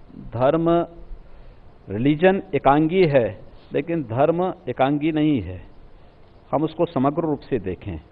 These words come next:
हमारे सामने दोनों, जब धर्म की हम बात करते हैं, तो धर्म के दोनों हित हमारे सामने भी है।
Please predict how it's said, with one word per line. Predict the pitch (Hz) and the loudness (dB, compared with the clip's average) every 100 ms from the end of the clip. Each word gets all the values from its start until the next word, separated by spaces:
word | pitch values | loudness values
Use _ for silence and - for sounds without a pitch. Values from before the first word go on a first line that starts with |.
| - - - - - - | -20 -20 -20 -20 -20 -12
हमारे | 113 127 156 | -4 0 2
सामने | 156 151 165 170 170 - - - - - - | 2 0 2 0 0 -2 -12 -20 -20 -20 -10
दोनों, | 110 139 165 160 139 | -2 2 2 2 2
जब | 135 - | 0 -2
धर्म | 113 135 160 | -4 -2 0
की | 165 | 0
हम | 175 | 0
बात | 135 120 - 147 | 2 2 2 -2
करते | 131 - | 0 0
हैं, | 160 117 87 - - - - - | 0 -2 -6 -14 -20 -20 -20 -8
तो | 76 | -4
धर्म | 85 120 139 165 | -2 0 0 0
के | 165 170 | 0 0
दोनों | 139 208 170 | 0 2 2
हित | 147 151 | 0 0
हमारे | 135 120 | 0 0
सामने | 113 104 98 98 | -2 -4 -4 -4
भी | 90 85 | -6 -10
है। | 85 | -12